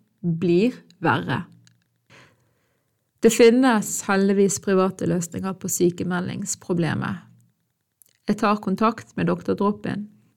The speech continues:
og den første legen jeg snakker med, informerer om at jeg har legitime grunner til å sykemeldes, men at hen ikke kan skrive sykemelding fordi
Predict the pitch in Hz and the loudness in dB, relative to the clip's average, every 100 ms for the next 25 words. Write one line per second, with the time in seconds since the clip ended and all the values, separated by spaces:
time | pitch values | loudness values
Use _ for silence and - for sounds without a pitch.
0 | - 202 202 214 208 - 202 180 196 190 | -4 -2 0 -2 -2 -2 -2 -2 -2 -2
1 | 185 175 175 175 - 185 196 254 - _ | -2 -2 -4 -4 -4 -2 -2 -4 -14 _
2 | - - - _ _ _ - 214 208 214 | -12 -10 -10 _ _ _ 0 0 2 2
3 | 214 208 175 170 190 190 185 180 196 185 | 2 2 2 0 -2 -2 -2 -2 -2 0
4 | 185 190 175 175 170 175 175 170 175 202 | 2 2 0 0 0 0 0 0 0 -2
5 | 208 - 175 - 185 185 190 180 185 208 | -4 -4 -2 0 -2 -2 -4 -4 -4 -6
6 | - - _ _ - _ _ _ - 202 | -10 -16 _ _ -20 _ _ _ 0 0
7 | 190 196 214 220 262 269 196 - 226 - | 0 0 2 4 2 0 -4 -2 -4 0
8 | 196 175 - 190 190 190 175 175 196 185 | 0 0 0 2 2 0 0 0 -2 -2
9 | 165 170 196 247 - 202 185 196 233 | 0 0 0 -2 -4 -2 2 2 0